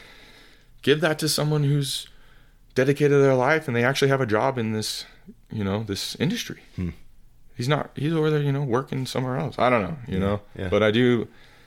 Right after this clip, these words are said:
Speaker 1: get frustrated with, uh, you know, social media platforms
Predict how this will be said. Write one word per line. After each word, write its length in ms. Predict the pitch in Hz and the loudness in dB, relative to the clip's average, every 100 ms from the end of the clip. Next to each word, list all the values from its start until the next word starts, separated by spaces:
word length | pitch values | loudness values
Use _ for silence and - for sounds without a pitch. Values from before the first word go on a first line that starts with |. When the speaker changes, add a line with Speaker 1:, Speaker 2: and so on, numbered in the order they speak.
| - _ _ - | -20 _ _ -2
Speaker 1:
get 180 | 107 - | 0 2
frustrated 540 | 104 95 101 98 95 | 0 0 0 2 0
with, 340 | 90 87 - | -2 -6 -6
uh, 300 | 92 87 85 87 - - - | -6 -6 -6 -10 -14 -20 -10
you 100 | 98 | -8
know, 80 | 85 | -6
social 400 | - 101 - 95 | -2 -2 -2 -4
media 240 | 98 92 | -2 -2
platforms 720 | 85 95 90 104 92 92 - | -2 -4 -4 -4 -2 -2 -6